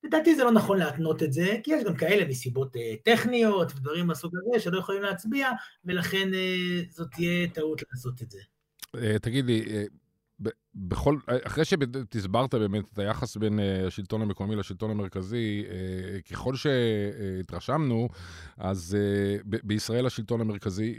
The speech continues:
Speaker 2: יותר חזק ממדינות בעולם, אז יש פה פספוס של היכולת לעבוד ברמת השלטון המקומי, ויש הרבה ר-, רעיונות ותוכניות, אה,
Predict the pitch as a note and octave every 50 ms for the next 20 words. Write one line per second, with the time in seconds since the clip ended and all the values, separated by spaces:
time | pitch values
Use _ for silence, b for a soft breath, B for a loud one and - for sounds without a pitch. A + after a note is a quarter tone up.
0 | G2+ F#2+ G2+ F2+ G#2+ A2 - A#2 G#2 G#2 G2 - G2+ G2 F#2 G2 F#2+ F#2+ F#2+ F2+
1 | F2 F#2+ F#2 F2+ F2 F2 F2 F2+ G2+ A#2 B2+ - - - A2+ F#2+ E2 G#2 A#2 -
2 | - - A2+ - A2 F#2+ - - - D#3 D#3+ C#3+ - - - G#2+ G2+ G2+ G2 -
3 | - A2 A2 G2 G#2+ G2 F#2 F2+ F2 G#2+ A2 G2+ F#2 G2 F#2 F2+ F#2 G2+ G2 -
4 | G2 - G2+ F#2+ F2 - G#2 G2+ G2+ F#2+ F2+ - - F#2+ F2+ F2 F#2+ A#2 B2+ B
5 | B B B B B B B B B B B _ - F2+ D#2+ F#2 F#2+ A#2 C#3+ D3
6 | - E3 C3 A2 G#2 B2 D3+ F#3+ G#3+ A3 G#3+ G3+ E3+ F3 E3 D3+ D3 C#3 C3+ C3
7 | B2+ A#2+ A#2 A#2+ C#3 E3 F#3 D#3+ D#3 D#3 - - - - - C3 B2+ B2 A#2+ A2+
8 | A2 A2+ B2 C3+ - - C3